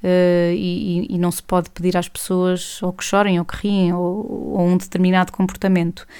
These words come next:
mas que seja uma celebração, eh, uma celebração à vida que foi. Eh, e, e também, por fim, eu talvez terminasse assim,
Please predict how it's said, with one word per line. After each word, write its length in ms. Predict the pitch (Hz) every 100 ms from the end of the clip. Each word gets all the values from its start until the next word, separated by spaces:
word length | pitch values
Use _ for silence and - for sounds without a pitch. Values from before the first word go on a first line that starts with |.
| - -
mas 160 | 196
que 100 | 190
seja 380 | - 220 208 220 -
uma 200 | 240 240
celebração, 760 | 226 - 214 202 180 175 - - - _ _ - - _
eh, 300 | 190 185 175 175
uma 180 | 180
celebração 640 | 180 - 180 185 - 196 190 -
à 120 | 196
vida 300 | 175 190 185
que 100 | -
foi. 360 | - 175 175 - - - - -
Eh, 380 | 202 202 202 -
e, 380 | 233 240 -
e 40 | 247
também, 380 | - 254 254 254
por 180 | -
fim, 280 | 226 - 202
eu 60 | 196 -
talvez 320 | 196 202 208
terminasse 500 | 196 208 208 190 190
assim, 380 | 185 - 185 190